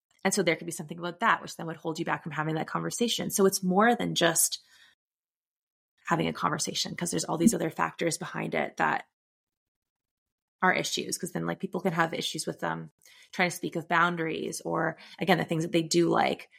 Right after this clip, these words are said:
or they don't like, or, like, "Maybe I'm interested in trying this." Like, I've got a yes, no, maybe list, for example, which is a, a really great way to, like, fill out some stuff,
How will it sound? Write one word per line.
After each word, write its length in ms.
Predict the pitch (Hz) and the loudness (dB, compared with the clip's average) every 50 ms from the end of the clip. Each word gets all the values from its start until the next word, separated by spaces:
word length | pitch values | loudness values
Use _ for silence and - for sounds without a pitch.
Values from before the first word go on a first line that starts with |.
| _ _ _ - | _ _ _ -4
or 60 | 87 | -2
they 100 | 82 82 | -2 0
don't 220 | 170 - 170 - | 0 0 0 0
like, 340 | - 170 156 156 170 - - | 2 2 2 2 2 0 -2
or, 140 | 175 170 170 | 0 2 2
like, 200 | 170 165 165 - | 2 0 0 2
"Maybe 240 | 175 170 165 165 165 | 2 2 2 2 0
I'm 80 | 170 | 0
interested 300 | 170 170 - - - 175 165 | -4 -6 -6 -6 -6 -6 -6
in 60 | 160 | -8
trying 400 | - - 175 165 - 165 160 147 | -4 -2 0 0 0 0 -2 -6
this." 160 | - - - | -6 -6 -6
Like, 120 | 175 - - | -6 -4 -4
I've 80 | 160 | -2
got 160 | - 175 175 | 0 2 2
a 40 | 170 | 2
yes, 240 | 165 170 156 - - | 2 0 -2 -4 -4
no, 80 | 165 156 | -2 -2
maybe 260 | 165 160 160 170 170 | 0 0 0 0 0
list, 220 | 165 160 - - | 0 0 -2 -2
for 120 | - 151 156 | -2 -2 -2
example, 540 | 160 - 160 151 151 - - - - - - - - - - | -2 -2 -2 -2 -2 0 0 -2 -2 -2 -8 -20 -20 -2 0
which 180 | 175 170 - 180 | 2 2 4 4
is 140 | 170 160 180 | 4 4 4
a, 100 | 175 - - | 2 2 2
a 80 | 180 | 2
really 240 | 165 175 175 170 170 | 2 4 2 2 2
great 260 | 156 - 170 165 - | 2 0 0 -2 0
way 160 | 165 160 160 160 | 0 0 0 2
to, 80 | 170 | 2
like, 180 | 160 160 - - _ _ _ - | 0 0 -2 -6 _ _ _ 0
fill 120 | 196 170 | 2 2
out 200 | 170 170 170 - | 2 2 0 -2
some 120 | - 165 147 | -4 -4 -4
stuff, 440 | - - 160 160 165 156 - - | -2 0 2 2 0 0 -4 -10